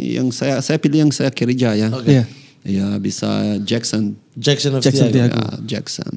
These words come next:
Speaker 1: Tapi saya suka juga ya Coach Simon itu juga
Speaker 2: Simon
Speaker 1: bagus. Tapi
Speaker 2: McManamy.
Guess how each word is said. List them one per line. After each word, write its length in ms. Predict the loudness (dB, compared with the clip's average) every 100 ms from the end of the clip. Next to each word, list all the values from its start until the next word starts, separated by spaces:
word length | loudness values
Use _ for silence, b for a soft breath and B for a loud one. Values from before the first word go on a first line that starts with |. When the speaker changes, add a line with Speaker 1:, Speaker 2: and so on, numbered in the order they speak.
| -12 -10
Speaker 1:
Tapi 220 | -6 -2 0
saya 220 | 0 0
suka 260 | -2 -4
juga 420 | -4 -4 -6 -6 -6
ya 180 | -8 -8
Coach 260 | -8 -6
Simon 400 | -4 -2 0 2 0
itu 180 | -2 -2
juga 220 | -2 0
Speaker 2:
Simon 140 | 2 2
Speaker 1:
bagus. 300 | 4 2 2
Tapi 300 | 2 4 4
Speaker 2:
McManamy. 140 | 2